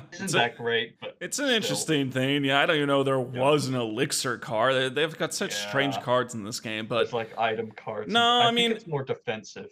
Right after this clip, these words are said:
Speaker 2: it, it is. It's kind of, well, and, you know, I didn't even know about it. I didn't really care if it was, you know, it had multiple arrows. Mine had one arrow on it again, lucky me.
Speaker 1: <laughs> Of
Speaker 2: And
Speaker 1: course.
Speaker 2: it's a, it's a magic card. It had three attack, and then the others were, like, five and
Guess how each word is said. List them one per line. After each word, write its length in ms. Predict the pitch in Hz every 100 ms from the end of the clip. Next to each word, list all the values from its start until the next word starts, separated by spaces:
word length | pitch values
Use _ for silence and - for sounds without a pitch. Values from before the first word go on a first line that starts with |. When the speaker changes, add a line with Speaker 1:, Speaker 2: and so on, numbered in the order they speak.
| _ 180
Speaker 2:
it, 320 | 202 202 202
it 200 | 214 196
is. 420 | 160 156 156 131
It's 180 | 151 135
kind 320 | - 185 196 180
of, 240 | 175 147 127 117 131
well, 380 | 160 160 156 147
and, 160 | 139
you 60 | 139
know, 120 | 135
I 80 | 147
didn't 120 | 160
even 120 | 143
know 140 | 131 131
about 260 | 127 127
it. 100 | 131
I 80 | 123
didn't 180 | 139 117
really 200 | 131 123
care 560 | - 117 117 113 117 107
if 220 | 113 123
it 100 | 107
was, 580 | 120 113 110 - - -
you 100 | 117
know, 220 | 98 92
it 40 | 113
had 140 | 107
multiple 380 | 113 110 - 107
arrows. 220 | 101 107 117
Mine 140 | 147
had 160 | 151 139
one 180 | 160
arrow 280 | 165 135 131
on 120 | 123
it 100 | 120 117
again, 380 | 113 117 123
lucky 260 | 117 110 117
me. 280 | 110 110 117
Speaker 1:
<laughs> 40 | - - 330 -
Of 120 | 123
Speaker 2:
And 460 | 127 131 127 131 123
Speaker 1:
course. 240 | 123 120 - _
Speaker 2:
it's 280 | 123 123 -
a, 100 | 139 -
it's 140 | 139
a 20 | 143
magic 320 | 190 175 175
card. 240 | 175 170
It 60 | 147
had 200 | 151 -
three 220 | 165 180
attack, 460 | 156 151 139 131 131
and 160 | 123
then 120 | 120
the 120 | 117 113
others 260 | 110 110
were, 80 | 107
like, 160 | 98 -
five 280 | 95 90
and 220 | 90 90